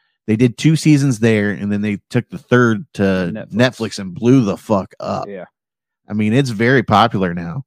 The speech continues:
Speaker 2: Mm-hmm.
Speaker 1: And it's so popular, they were like, "We need to do another season." And, uh, each season, they've kind of progressively brought back people from the past Karate Kid movies.
Speaker 2: Which I think that's really cool.
Speaker 1: Yeah, it is. It is
Speaker 2: Yeah.
Speaker 1: super cool.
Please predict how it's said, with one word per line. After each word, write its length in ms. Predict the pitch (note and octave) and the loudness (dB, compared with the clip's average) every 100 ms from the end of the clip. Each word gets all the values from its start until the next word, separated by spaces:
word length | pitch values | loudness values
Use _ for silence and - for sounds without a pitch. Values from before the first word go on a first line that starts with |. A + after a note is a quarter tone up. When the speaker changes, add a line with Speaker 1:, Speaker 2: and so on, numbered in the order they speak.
| _ | _
Speaker 2:
Mm-hmm. 260 | A2 A2 C3 - _ | -12 -10 -10 -12 _
Speaker 1:
And 300 | - G#2 G2+ | -4 -2 -2
it's 160 | G#2 - | -2 0
so 140 | C#3+ | 2
popular, 420 | B2 A2+ A2 G#2+ G#2 | 4 2 2 0 2
they 140 | G2+ | 2
were 100 | F#2+ | 0
like, 160 | F2 E2+ | -4 -4
"We 120 | G#2+ | -2
need 160 | G#2+ F#2 | -2 -2
to 60 | G2+ | -4
do 80 | |
another 240 | G2 G2 F2 | -4 -6 -8
season." 500 | - B2+ A2 A2+ A2 _ _ _ _ _ | 0 2 2 -2 -4 _ _ _ _ _
And, 320 | A2+ A2 A2 G#2+ | -6 -4 -2 -2
uh, 260 | G2+ G2 | -2 -4
each 180 | F#2 D3 | -4 -6
season, 360 | - D#3+ C#3 B2+ | 0 2 2 2
they've 180 | A2 - | 0 0
kind 200 | B2+ A#2 | 0 0
of 80 | - | -2
progressively 640 | G2+ A#2+ B2 - G2 G#2 | -2 2 0 0 -2 -2
brought 400 | F2 G#2 G#2 F#2+ | 0 2 0 0
back 300 | G#2+ G2+ F#2+ | -2 -2 -4
people 480 | - A#2 G2+ G2 F#2 - _ _ - | -4 -2 0 -2 -4 -10 _ _ -6
from 140 | A2+ | -6
the 60 | F#2+ | -4
past 360 | A2 G#2+ - | -4 -4 -6
Karate 360 | - F#2+ G#2+ A2 | -6 -2 -2 -2
Kid 180 | - D#2+ | -6 -8
movies. 520 | D#2 D#2+ - - - _ | -8 -10 -14 -20 -20 _
Speaker 2:
Which 400 | - C#3 D#3 - | -10 -2 -2 -2
I 120 | C#3 A3+ | -2 -2
think 160 | E3+ | -2
that's 240 | C#3 A#2+ B2 | -4 -6 -14
really 400 | G#2+ C3 A2+ G#2 | -10 -8 -8 -10
cool. 280 | A2+ E2+ _ | -18 -20 _
Speaker 1:
Yeah, 180 | A#2+ A2+ | 0 2
it 80 | |
is. 240 | C3+ B2 - | 4 2 0
It 140 | B2 B2+ | 0 2
is 160 | C3 - | 2 2
Speaker 2:
Yeah. 40 | |
Speaker 1:
super 300 | A#2+ A2 G2+ | 0 0 -2
cool. 340 | - A2 F2 | -4 -4 -4